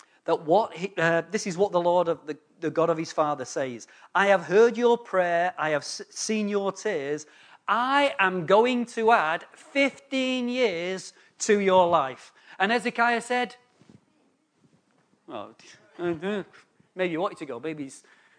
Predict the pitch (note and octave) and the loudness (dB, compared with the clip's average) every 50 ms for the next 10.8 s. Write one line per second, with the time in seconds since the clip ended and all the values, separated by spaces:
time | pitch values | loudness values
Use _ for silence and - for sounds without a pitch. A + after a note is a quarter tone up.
0 | _ - E3 E3 E3 D#3 D3+ D3 - - E3+ F3 E3+ D#3 D3 D3 - - E3 D#3+ | _ -8 -6 -4 -2 -2 -2 -2 -2 0 0 2 2 2 0 -4 -6 -6 -6 -6
1 | D#3 A#2+ G#2+ A2+ - - _ _ _ _ _ _ _ _ _ _ _ - _ _ | -6 -8 -12 -14 -16 -20 _ _ _ _ _ _ _ _ _ _ _ -20 _ _
2 | - - G3+ A#3 A3+ C4+ C#4 - - A#3+ B3 B3 A#3 A3+ F#3+ G3 G3+ F#3 F#3 F3+ | -2 0 2 2 2 0 -6 -8 -6 -6 -6 -4 -6 -6 -4 -2 0 0 0 -2
3 | - - D3+ - - - - F3+ F#3 F#3+ F#3 F#3+ F3+ F3 D#3+ D3 D3 C#3 C#3+ - | -4 -8 -10 -12 -12 -10 -6 -4 -4 -2 -2 -2 -2 -2 -4 -6 -6 -10 -10 -6
4 | - E3+ D#3+ D3+ D3 C3+ C3 - - - - G3+ G#3+ G#3 - G#3 F#3+ D#3 F3 F3+ | -4 -2 -2 -2 -4 -8 -10 -12 -12 -6 -2 -2 -2 -2 -2 -4 -4 -4 -4 -6
5 | - - F#3 E3 D#3+ D3+ C3+ - D3 C#3 B2+ A#2+ B2+ - - E3+ G3+ A3 F#3+ G#3 | -8 -8 -10 -10 -10 -10 -6 -4 -2 -2 -2 -2 -4 -4 0 0 2 2 2 2
6 | G#3+ G#3 G3+ - - G#3+ A3 G#3+ - - D#3 C3+ B2 B2 C3 D3 - _ _ _ | 2 0 0 -2 0 -2 -2 -2 -4 -8 -10 -10 -10 -10 -12 -14 -16 _ _ _
7 | _ _ _ _ - - A3 F#3 F3 C#3+ F3+ G3 G#3+ G#3 - A3+ G3 F3+ E3 E3 | _ _ _ _ -4 -4 -2 -2 0 0 0 0 0 -2 -4 -4 -4 -2 -2 -2
8 | D#3+ E3 E3 D#3+ D#3 - D3 D#3 F3 F3 E3+ D3+ E3 E3+ F3 - - D3+ - E3 | 0 0 0 -2 -2 -4 -4 0 2 4 4 4 2 0 -2 -2 -6 -6 -4 -2
9 | D3 D3+ D#3 D#3 D#3 F3+ F#3+ G3 G#3+ G#3 F#3+ F#3 G3 G3+ G3+ G3 F#3+ F#3 - - | 0 0 0 -2 -4 -4 0 2 2 2 2 0 -2 -2 -2 -4 -8 -8 -6 -4
10 | G3 F#3 F#3+ E3+ - F3 D#3 D#3+ E3 E3+ D3 A#2+ - - - | -4 -2 -2 -2 -2 -4 -6 -6 -6 -8 -8 -10 -12 -18 -20